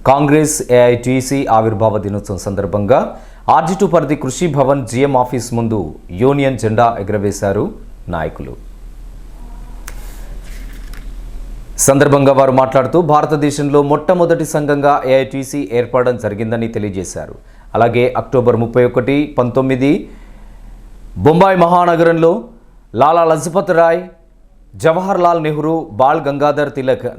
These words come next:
నేతాజీ సుభాష్ చంద్రబోస్, వివి గిరి, ఇంద్రజిత్ గుప్తా, పార్వతీ కృష్ణన్, ఏబి బర్ధన్, మొగ్దం మోయినుద్దీన్, రాజ్ బహదూర్ గౌర్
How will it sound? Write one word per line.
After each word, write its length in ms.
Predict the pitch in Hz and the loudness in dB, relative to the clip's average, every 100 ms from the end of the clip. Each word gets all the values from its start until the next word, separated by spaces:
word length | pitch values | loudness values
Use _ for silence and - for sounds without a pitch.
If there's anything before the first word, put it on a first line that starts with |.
| 110 | -6
నేతాజీ 360 | 139 151 143 143 | 2 2 0 -8
సుభాష్ 260 | 139 156 156 | -2 -2 -2
చంద్రబోస్, 500 | 151 151 147 165 160 - _ - _ 95 | -4 -4 2 2 0 -8 _ -20 _ -2
వివి 260 | 156 160 170 | 0 2 2
గిరి, 220 | 139 151 160 - - 123 | 2 0 -2 -4 -8 -6
ఇంద్రజిత్ 420 | 139 151 139 147 127 | 0 0 0 -4 -2
గుప్తా, 300 | 143 - 95 - - - - - - | -2 0 0 -2 -18 -20 -20 -20 -2
పార్వతీ 420 | 139 147 151 151 143 - | 2 4 2 0 -4 -4
కృష్ణన్, 400 | 139 - 165 160 160 - - - 127 | -10 -4 -2 -2 -6 -16 -20 -2 2
ఏబి 160 | 156 165 | 4 4
బర్ధన్, 360 | 151 143 160 170 214 - _ _ _ - | 4 2 0 0 -8 -16 _ _ _ -10
మొగ్దం 400 | 110 156 127 170 156 | -2 0 2 2 2
మోయినుద్దీన్, 560 | 160 156 139 127 110 78 - _ - - - | 2 0 -2 -4 -8 -10 -20 _ -20 -18 0
రాజ్ 260 | 120 156 135 127 | 2 2 2 -2
బహదూర్ 400 | 147 147 151 135 | 0 0 0 0
గౌర్ 260 | 147 147 151 | 2 2 -2